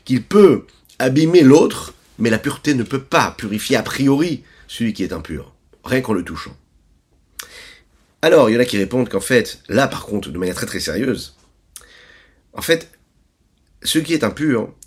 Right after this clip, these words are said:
touche celui qui est pur. Mais celui qui est pur, lui, jamais ne pourra toucher celui qui est impur.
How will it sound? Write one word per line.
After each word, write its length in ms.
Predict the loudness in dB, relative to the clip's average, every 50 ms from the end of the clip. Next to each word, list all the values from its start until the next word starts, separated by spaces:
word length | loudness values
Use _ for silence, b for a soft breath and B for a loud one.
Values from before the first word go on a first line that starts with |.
| _ _
touche 240 | -10 -10 -8 -8 -6
celui 140 | -6 -6 -6
qui 120 | -6 -8
est 40 | -8
pur. 300 | -6 -8 -10 -12 -12 -14 -20 _ _ B B B
Mais 60 | -10 -8
celui 140 | -8 -8
qui 120 | -6 -2 -2
est 180 | -2 -4 -6 _ _ _ _
pur, 380 | -6 -4 -4 -2 -4 -4 -6 -8
lui, 320 | -10 -8 -6 -6 -8 -8 -12 _ _ -6
jamais 460 | -4 -4 0 0 2 2 2 2 0
ne 120 | 0 -2
pourra 260 | -4 -6 -6 -6 -6
toucher 400 | -6 -8 -10 -10 -8 -8 -8 -8
celui 220 | -10 -12 -12 -12 -12
qui 80 | -12
est 100 | -12 -14
impur. 240 | -14 -16 -16 -18 -20